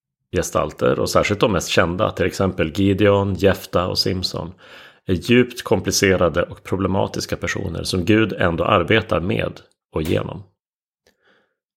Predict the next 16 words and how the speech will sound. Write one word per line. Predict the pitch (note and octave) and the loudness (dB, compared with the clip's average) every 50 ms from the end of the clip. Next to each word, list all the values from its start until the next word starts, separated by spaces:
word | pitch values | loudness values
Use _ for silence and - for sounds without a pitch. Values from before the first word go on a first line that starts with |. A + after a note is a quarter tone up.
| _ _ - | _ _ -6
Av | G2+ F#2+ | 0 2
det | A2+ A#2+ A#2+ | 2 2 2
kan | - B2+ G#2+ | 2 0 0
vi | F#2+ | 0
konstatera | F2+ G#2 F#2+ - G2+ - - G2 E2+ E2+ | 0 0 -2 -2 -4 -2 0 0 0 0
två | - - - A2 G#2+ | -4 -4 -4 -4 -4
saker. | - - - - - - - E2 | -4 -4 -6 -6 -6 -8 -12 -10
För | - - B2 | 0 2 2
det | B2+ | 4
första | - - G2 - - G2+ | 4 2 -2 0 0 -2
att | F#2 E2+ - | -2 2 2
Domarboken | A2+ G#2 G2+ F2+ F2+ G2+ F#2+ - G2+ F#2+ F#2+ | 2 2 2 2 0 0 -2 -2 -4 -6 -6
är | - F2 F2 E2 E2 | -4 -4 -4 -4 -6
fantastiskt | - - G#2+ F#2+ - - A2+ - - - - - - - - - - - - - - | -6 -10 -10 -8 -4 -4 -4 -2 -4 -8 -10 -10 -12 -12 -12 -14 -18 -20 -20 -20 -12
fascinerande | - - F#2 - - - F2+ F#2 F2+ E2+ D#2 D2+ D2+ E2+ F2 E2+ - | -6 -4 -4 -4 -4 -4 -4 -4 -4 -4 -6 -6 -6 -8 -8 -10 -8
litteratur. | - F2 E2 - - - - - - - - - - | -10 -10 -10 -8 -8 -8 -8 -6 -8 -8 -8 -8 -10